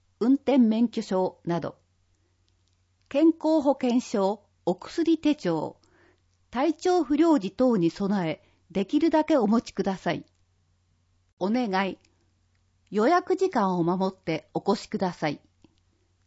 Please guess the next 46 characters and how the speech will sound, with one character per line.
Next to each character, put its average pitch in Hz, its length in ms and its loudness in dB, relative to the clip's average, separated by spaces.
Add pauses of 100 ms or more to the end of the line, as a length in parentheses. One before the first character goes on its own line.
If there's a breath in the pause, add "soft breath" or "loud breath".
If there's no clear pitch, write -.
(240)
健 311 160 -2
康 359 340 4
不 330 140 2
安 208 200 2
の 180 100 0
あ 190 60 -2
る 160 120 -4
方 160 260 -8
は、 160 220 -6 (180)
事 185 240 -4
前 285 180 4
に 254 240 4
か 196 160 -10
か 285 140 -2
り 302 140 0
つ - 120 -20
け 285 120 0
の 277 120 6
医 302 80 6
師 190 160 -4
に 170 80 0
相 214 240 -2
談 254 220 0
し - 80 -10
て 208 120 -6
く 180 100 -6
だ 190 100 -2
さ 165 160 -6
い。 139 100 -8 (1200)
肩 311 300 0
を 190 120 2
出 175 120 2
し 269 160 -4
や 311 100 2
す 330 140 -4
い 277 100 4
服 202 220 -6
装 180 240 -2
で 185 240 -2 (100)
お 156 80 -6
越 202 220 -2
し - 40 -18
く - 100 -8
だ 170 140 -6
さ 143 160 -8
い。 143 100 -10